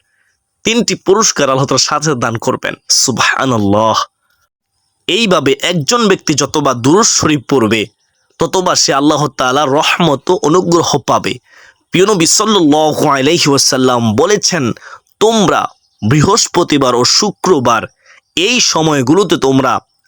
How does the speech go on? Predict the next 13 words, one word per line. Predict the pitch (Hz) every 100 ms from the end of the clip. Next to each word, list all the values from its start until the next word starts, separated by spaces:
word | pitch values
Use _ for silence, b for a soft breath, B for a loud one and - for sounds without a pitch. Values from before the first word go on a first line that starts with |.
| _
আমি | 131 143
নবীজির | 123 123 170 185
উপর | 131 139 123 180 _ _
বেশি | 143 -
বেশি | 143 - 123
করে | 123 107 - b b _
দুরূদ | 180 127 151 131 -
পাঠ | 107 -
করো, | - - - _ _ _ _ -
কেননা | 143 151
তোমাদের | 139 139 131 - _
পাঠকে | 147 147 143
দুরূদ | 131 143 190 247